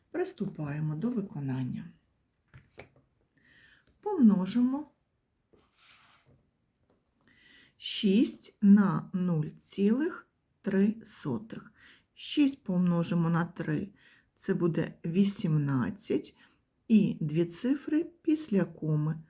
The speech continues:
буде нуль цілих вісімнадцять сотих. Помножимо шість на нуль цілих чотири десятих.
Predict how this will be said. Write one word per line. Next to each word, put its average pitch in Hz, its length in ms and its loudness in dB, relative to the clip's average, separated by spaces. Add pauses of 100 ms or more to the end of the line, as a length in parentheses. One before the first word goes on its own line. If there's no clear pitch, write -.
(460)
буде 185 480 2
нуль 190 320 8
цілих 320 640 -6
вісімнадцять 165 840 -2
сотих. - 580 -12 (720)
Помножимо 165 800 4
шість 349 520 -2
на 214 140 4
нуль 170 180 0
цілих 302 560 -2 (100)
чотири 233 560 -4
десятих. - 840 -6